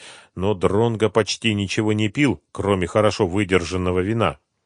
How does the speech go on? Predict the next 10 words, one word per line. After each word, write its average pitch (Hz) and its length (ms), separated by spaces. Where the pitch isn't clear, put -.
и 110 160
совсем 120 460
не 113 60
собирался 123 640
изменять 82 440
своим 87 320
принципам 90 640
во 90 180
время 92 320
расследования. 65 880